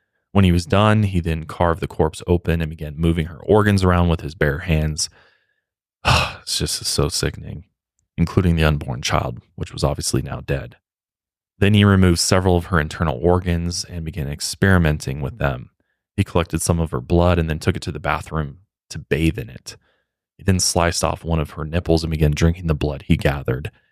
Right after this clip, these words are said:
in an empty yogurt container. Just before leaving, he went to the backyard to find a pile of dog feces. After picking it up, he returned to the house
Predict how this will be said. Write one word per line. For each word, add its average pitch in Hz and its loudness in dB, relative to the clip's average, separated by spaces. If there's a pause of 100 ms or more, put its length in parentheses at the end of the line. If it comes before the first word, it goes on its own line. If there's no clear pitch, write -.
(100)
in 101 6
an 80 2
empty 85 0
yogurt 73 -4
container. 78 -4 (560)
Just 92 0
before 87 0
leaving, 101 4
he 98 2
went 87 4
to - -6
the 87 2
backyard 80 0
to 80 -6
find 80 -14
a - -4
pile 80 -4
of 73 2
dog 82 0
feces. 76 -6 (300)
After - 0
picking 90 0
it 82 -4
up, 87 2
he - -8
returned 113 2
to 110 -4
the 82 2
house - -4